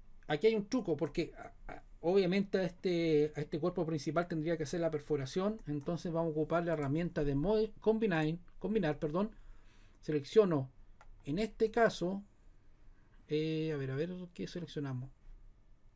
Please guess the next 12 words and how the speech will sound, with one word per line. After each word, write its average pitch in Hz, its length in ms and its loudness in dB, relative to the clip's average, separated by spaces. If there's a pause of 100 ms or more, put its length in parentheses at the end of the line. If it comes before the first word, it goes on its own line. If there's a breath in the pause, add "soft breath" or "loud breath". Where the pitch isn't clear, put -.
(920)
Ah, 226 360 -2
espérate 202 320 0
un 143 80 0
poco. 214 360 2
Aquí 135 320 -6
cometí 160 320 -2
un 202 80 2
error 170 200 -2
grave 165 280 0
porque 143 340 -6
esta 185 320 -2
pieza 208 460 2